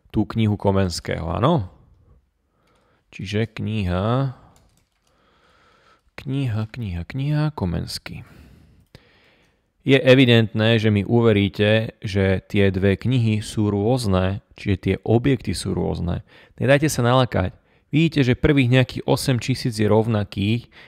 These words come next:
ale keď sa pozrite hlavne na koniec, vidíte, že to sú dve rôzne I D čka.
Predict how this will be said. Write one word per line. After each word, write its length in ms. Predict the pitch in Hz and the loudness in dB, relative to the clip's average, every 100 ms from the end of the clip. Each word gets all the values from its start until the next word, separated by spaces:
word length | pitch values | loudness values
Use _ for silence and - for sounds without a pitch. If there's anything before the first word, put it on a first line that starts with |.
| _ | _
ale 160 | 123 117 | -4 -2
keď 100 | - - | -2 -2
sa 60 | |
pozrite 320 | 120 127 120 110 | 0 0 0 0
hlavne 240 | 120 113 | 0 0
na 160 | 98 101 | 0 0
koniec, 480 | 117 110 107 - | 0 2 2 0
vidíte, 400 | - 104 104 107 | -4 -2 0 -2
že 60 | 98 | -2
to 80 | 104 | -4
sú 260 | - - 95 92 _ _ _ | -4 -4 -6 -6 _ _ _
dve 480 | - 95 104 110 117 - _ | -8 0 2 2 0 -8 _
rôzne 480 | - 98 92 95 101 | -14 -8 -4 -4 -6
I 160 | - 104 | -6 -6
D 160 | 92 | -4
čka. 400 | 90 - 95 90 | -6 -8 -10 -10